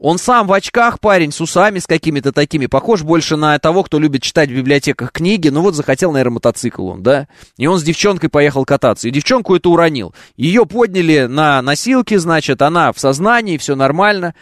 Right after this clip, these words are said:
Её никто не трогал из людей, которые собрались. Я потому что прям начал, э, на-, наезжать в этом смысле сильно. Говорю: "Не трогай! Вот так, не трогай! Спокойно!" И вот они подъехали, они её забрали, всё, они говорят: "Ну чё, ты можешь подняться?" Она говорит: "Нет".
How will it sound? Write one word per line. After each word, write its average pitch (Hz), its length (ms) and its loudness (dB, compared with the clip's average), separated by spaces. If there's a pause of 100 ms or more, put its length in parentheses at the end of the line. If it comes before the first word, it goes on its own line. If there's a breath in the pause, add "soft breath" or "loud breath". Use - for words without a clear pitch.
(220 soft breath)
Её 175 220 2
никто 170 260 -2
не 160 140 0
трогал 143 380 2
из 143 340 0
людей, 151 420 4
которые 139 400 2
собрались. 143 640 0 (160 soft breath)
Я 147 160 4
потому 151 180 -2
что - 120 -8
прям 147 200 0
начал, 123 400 -2
э, - 20 0
на-, 110 840 -4
наезжать 139 520 2
в 120 40 -4
этом 117 180 -4
смысле 120 340 -4
сильно. 120 240 -2
Говорю: 127 180 0
"Не 151 40 -2
трогай! 196 680 2
Вот 190 120 4
так, 180 100 4
не 185 120 -2
трогай! 202 580 2 (480 soft breath)
Спокойно!" 185 800 0 (360)
И 156 120 -4
вот 147 140 2
они 139 140 -2
подъехали, 185 460 0
они 131 160 0
её 127 100 -2
забрали, 147 440 0
всё, - 160 -4
они 147 120 -2
говорят: 123 220 -2
"Ну 180 80 -2
чё, 170 160 0
ты 120 80 -6
можешь 185 240 -2
подняться?" 113 440 -2
Она 123 160 -4
говорит: 113 280 -4
"Нет". 95 240 -6